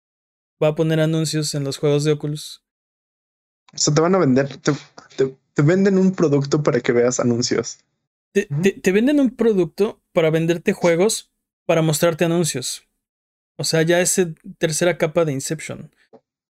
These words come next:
Speaker 1: ¿no? Ya les compraste
Speaker 2: Eso,
Speaker 1: el
Speaker 2: eh,
Speaker 1: headset de, de cientos de dólares para que compres el juego de decenas de dólares para que ellos se toman un, una, una tajada porque está en su tienda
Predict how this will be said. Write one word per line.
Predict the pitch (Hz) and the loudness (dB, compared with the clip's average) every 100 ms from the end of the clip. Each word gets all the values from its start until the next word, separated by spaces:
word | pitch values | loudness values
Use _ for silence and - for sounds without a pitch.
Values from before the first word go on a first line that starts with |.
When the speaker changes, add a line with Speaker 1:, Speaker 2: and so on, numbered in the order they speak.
| _ _ _ _ _ - | _ _ _ _ _ -8
Speaker 1:
¿no? | 139 233 _ | -8 -8 _
Ya | 156 180 | 0 0
les | 220 | 2
compraste | 196 165 139 170 | 0 2 2 4
Speaker 2:
Eso, | 147 | 4
Speaker 1:
el | |
Speaker 2:
eh, | |
Speaker 1:
headset | 185 131 180 190 | 2 4 2 -2
de, | 196 160 147 143 | -2 2 2 2
de | 139 151 147 143 | -2 -8 -4 -2
cientos | - 165 165 | -2 -2 0
de | 160 | 0
dólares | 143 139 143 196 - _ _ _ _ _ - | 0 0 0 -4 -8 _ _ _ _ _ -4
para | 147 147 | 0 0
que | 151 | 0
compres | 170 208 | 0 2
el | 202 | 2
juego | 190 190 190 185 | 2 2 4 2
de | 160 139 135 _ - | 2 2 -2 _ -6
decenas | 151 147 160 160 | -4 0 0 0
de | 160 | 2
dólares | 147 147 156 196 - - _ _ _ _ _ _ _ - | 2 2 0 -4 -10 -18 _ _ _ _ _ _ _ -2
para | 147 143 143 | 0 2 0
que | 147 156 | 0 2
ellos | 147 160 | 4 2
se | 151 | 0
toman | 151 151 151 | -2 0 0
un, | 147 147 143 147 | 0 -2 -4 -6
una, | 147 147 139 135 127 - | -4 -2 -4 -6 -10 -12
una | 143 143 139 | -8 -8 -6
tajada | 143 - 156 151 | -4 0 0 0
porque | 147 - | -4 -12
está | - | -10
en | 135 | -10
su | 147 | -6
tienda | 151 151 | -6 -6